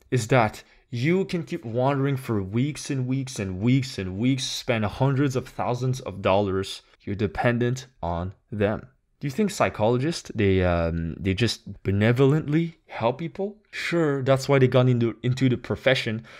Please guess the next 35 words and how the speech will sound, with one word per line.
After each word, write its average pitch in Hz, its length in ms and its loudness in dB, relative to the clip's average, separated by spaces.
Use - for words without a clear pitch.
but 113 140 -4
they 113 140 0
also 113 400 0
need 110 280 2
food 117 280 0
on 95 140 2
their 85 140 0
plate - 520 -2
to 95 100 -6
make 92 460 -4
money. 127 300 0
If 127 200 -2
you 180 60 2
become 160 500 2
entirely 135 680 4
independent 127 920 0
after - 280 -4
the 135 80 4
first 131 360 -2
session, 139 440 -6
they 127 80 0
would 131 100 4
probably 131 240 2
be 131 160 4
an 131 80 4
amazing 165 400 2
psychologist, 131 720 10
but 110 200 -4
at 107 120 -2
the 117 80 0
same 156 260 0
time, 151 300 4
they 131 80 6
would 113 160 4
stop - 460 2